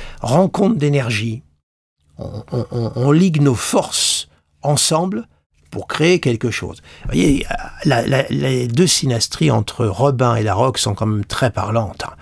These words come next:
Et pas étonnant que ces deux femmes ont marqué sa vie tout de même, hein, toutes les deux, hein. Alors peut-être que l'attachement avec, euh, Robin est peut-être plus fort, quoique j'en sais rien. Peut-être que, hum, il est vrai que, comment dirais-je,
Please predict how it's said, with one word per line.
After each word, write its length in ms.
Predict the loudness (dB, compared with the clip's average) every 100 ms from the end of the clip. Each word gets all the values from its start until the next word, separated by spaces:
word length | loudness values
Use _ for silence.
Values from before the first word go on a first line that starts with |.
| -16 -14 -14 -8
Et 380 | -6 -4 -6 -10 -16 _ _ -2
pas 160 | 0
étonnant 400 | 0 0 0 0
que 80 | 0
ces 140 | 0 0
deux 120 | 0
femmes 480 | 0 0 2 -2 -4 -14 _ -6
ont 140 | 0
marqué 340 | 0 0 -2
sa 180 | 0 2
vie 280 | 4 4 4
tout 100 | 0
de 60 | -2
même, 200 | 0 2
hein, 160 | 0 0
toutes 180 | -2
les 120 | 2 4
deux, 200 | 4 2
hein. 160 | -2 -6 -20 -10 -2
Alors 120 | -2
peut-être 380 | 0 0 0 0
que 300 | 2 4 4
l'attachement 640 | 2 0 -2 0 2 2
avec, 340 | 2 0 -2 -2
euh, 100 | 0
Robin 360 | 2 2 2
est 80 | 2
peut-être 320 | 0 -2 -4
plus 120 | -2 -2
fort, 240 | 0 0
quoique 220 | 0 2
j'en 140 | 2 0
sais 140 | 0
rien. 300 | 0 0 0 -4 -12 -12 -14 -2
Peut-être 460 | 2 2 0 -4
que, 400 | 2 4 4 2
hum, 320 | 0 -2 -4 -8 _ _ _ _ _ _ _ -6
il 100 | 0
est 60 | 2
vrai 240 | 2 -2
que, 320 | 0 2 2
comment 260 | 2 2 2
dirais-je, 480 | 0 0 0 0